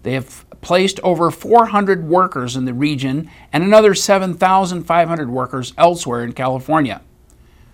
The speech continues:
All will lose their jobs with Mainstay, although it is likely that many of the employers will make arrangements with other staffing firms to retain the affected workers.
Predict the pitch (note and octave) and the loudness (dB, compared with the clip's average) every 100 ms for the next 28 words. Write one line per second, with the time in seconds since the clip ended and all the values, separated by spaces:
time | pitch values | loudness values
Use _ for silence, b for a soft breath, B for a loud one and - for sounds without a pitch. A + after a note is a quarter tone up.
0 | b b b D#3 F#3 G3 G3 F#3+ F#3+ D#3+ | b b b 10 12 12 10 6 4 4
1 | E3 D3+ D#3+ C3+ C3 F3 E3 C#3+ B2+ B2+ | 2 0 -2 -2 2 6 6 4 -2 -6
2 | C3+ B2 B2 - D3 C#3+ D3+ G3 G#3+ G3+ | -4 -4 -6 -4 -2 2 2 6 6 6
3 | F#3+ F3 F3+ F3+ E3+ D#3+ D#3 D#3 D#3 D#3 | 2 0 0 0 -2 0 0 0 -4 -2
4 | F3+ F#3 E3+ E3+ E3+ D#3 C#3+ D#3 D3+ C3+ | -4 -2 -6 -6 -6 -6 -4 -2 0 -2
5 | C3 C3 C3+ C3+ F3+ F3+ - B B F3+ | -4 -4 -2 0 0 -2 -6 B B 2
6 | G3+ G3 C3 A#2 B2 - B2 C3+ C3+ C3+ | 4 2 0 -4 -6 -8 -4 -2 -2 -4
7 | - G3 F3 E3 A#2 B2 A2 A2+ - b | 0 2 2 -2 -8 -8 -8 -8 -10 b
8 | b - D3 C3+ C3 - D#3+ C#3+ C#3 C#3+ | b -6 -2 -2 -4 -4 0 2 2 0
9 | C3+ B2 A2+ B2 A#2 D3 D3 - - - | 0 -4 -6 -10 -4 -2 -2 -6 -16 -20